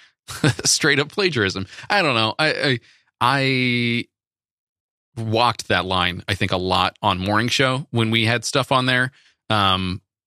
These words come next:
way more in the early days, we would read s-, stuff that was probably straight from the article, or we would play, uh,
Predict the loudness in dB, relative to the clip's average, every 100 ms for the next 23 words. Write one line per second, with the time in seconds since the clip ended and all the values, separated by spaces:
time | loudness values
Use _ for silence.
0 | _ -6 -4 0 4 4 2 0 0 0
1 | 0 0 2 2 0 -2 -4 -4 -6 -8
2 | _ -4 0 0 0 -2 -6 -14 _ -14
3 | -6 0 2 2 2 0 0 -2 -6 _
4 | _ -4 -4 -4 -4 -4 -4 -2 -2 -2
5 | -2 -2 -2 -4 -2 -2 0 -2 -2 0
6 | 0 0 0 0 0 -4 -8 _ _ 2
7 | 2 0 0 0 0 -6 _ _ _ -2
8 | 0 -4 -6 -6 -4 -4 -2 -4 -8 -14
9 | _ -2 -2 -2 -4 -6 -10